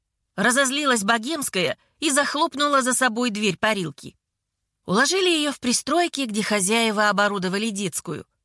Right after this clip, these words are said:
"Маша сейчас у бабушки гостит", взбивая подушки, рассказывала Ира. "Вам здесь хорошо будет".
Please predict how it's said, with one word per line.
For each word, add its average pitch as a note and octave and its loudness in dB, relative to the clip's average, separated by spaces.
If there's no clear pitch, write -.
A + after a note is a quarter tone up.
"Маша D#4 0
сейчас F3+ 0
у E3+ -4
бабушки C4+ 0
гостит", A#3 -4
взбивая G#3+ 2
подушки, G#3+ 0
рассказывала G3+ 0
Ира. G3 -4
"Вам F#4+ 0
здесь D4 0
хорошо B3+ 0
будет". D3+ -8